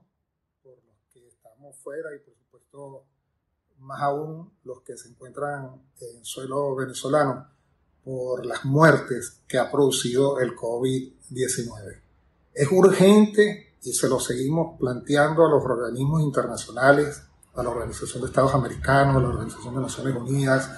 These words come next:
a la Cruz Roja Internacional, a todos los organismos que tienen que ver con el respeto a los derechos humanos. La vida del venezolano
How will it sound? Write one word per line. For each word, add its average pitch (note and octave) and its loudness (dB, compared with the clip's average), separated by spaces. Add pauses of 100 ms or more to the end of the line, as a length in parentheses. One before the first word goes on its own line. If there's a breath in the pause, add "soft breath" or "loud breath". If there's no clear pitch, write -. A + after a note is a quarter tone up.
(180 loud breath)
a B2 -6
la A#2 -4
Cruz B2 -6
Roja C#3 2
Internacional, C3+ 0 (320)
a C#3+ 2
todos G#3 12
los A3 10
organismos F3 6
que D#3 0
tienen E3 0
que E3+ 4
ver D#3+ 4 (500)
con C3 -2 (320)
el C3 -2
respeto E3 6
a C3 6
los C3 4
derechos B2+ -2
humanos. A2 -6 (760)
La B2+ 2
vida D#3 8
del D3 6
venezolano C3+ 2